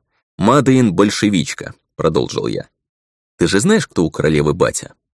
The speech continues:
Местный олигарх, то ли десятый, то ли двенадцатый в списке главных богачей города и самый жирный из неодаренных. Гости, поди, будут такие же, все в Гуччи да Армани. И тут я в костюме из Синара,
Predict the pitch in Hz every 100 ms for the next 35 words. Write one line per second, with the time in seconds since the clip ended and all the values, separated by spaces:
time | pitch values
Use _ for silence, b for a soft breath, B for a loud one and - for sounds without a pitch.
0 | - 76 85 - 98 135 147 78 - -
1 | 76 71 80 76 143 147 - 78 76 76
2 | 80 98 131 - 98 - 101 87 92 82
3 | 85 85 80 87 78 71 71 71 117 135
4 | - - - 80 95 110 170 110 69 -
5 | 73 80 73 50 50 - _ _ _ _
6 | _ _ 82 110 139 170 156 143 127 117
7 | 131 - 147 - 65 76 - - _ _
8 | - 78 78 110 131 - 64 62 80 92
9 | - - _ _ _ _ - 135 220 165
10 | 120 160 117 - 170 151 139 - 120 90
11 | 76 -